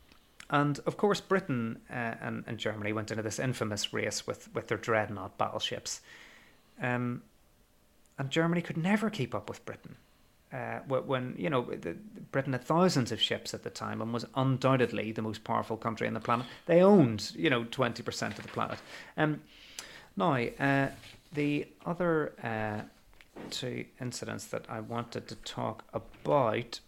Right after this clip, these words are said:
were, yes. So he'd sort of given up on politics <laughs> by the year nineteen hundred. And then in nineteen oh five, he tries to get involved in Morocco.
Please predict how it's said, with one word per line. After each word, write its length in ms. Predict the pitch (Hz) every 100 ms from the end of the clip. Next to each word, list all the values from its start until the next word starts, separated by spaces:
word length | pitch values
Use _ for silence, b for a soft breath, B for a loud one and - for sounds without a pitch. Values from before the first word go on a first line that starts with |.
| -
were, 560 | 120 117 120 120 120 - - _ - -
yes. 380 | 202 120 - - - _ _ _ - - - B B B B B B B B B -
So 320 | - 185 175 - - _ _ _ _ _ _ -
he'd 160 | 180 -
sort 320 | - 302 254
of 80 | 247
given 240 | 180 165
up 180 | 139 135
on 160 | 117
politics 760 | 113 117 113 - - - - - -
<laughs> 60 |
by 140 | - 107
the 140 | 120
year 280 | 117 113 113
nineteen 380 | 113 117 113 104
hundred. 440 | 104 107 - - - -
And 100 | 151
then 140 | 147 147
in 100 | 151
nineteen 280 | 196 190
oh 60 | 147
five, 260 | - 117 113
he 40 |
tries 260 | - 214 208
to 60 |
get 120 | 127
involved 340 | 110 110 107 -
in 60 |
Morocco. 500 | 104 107 104 - 110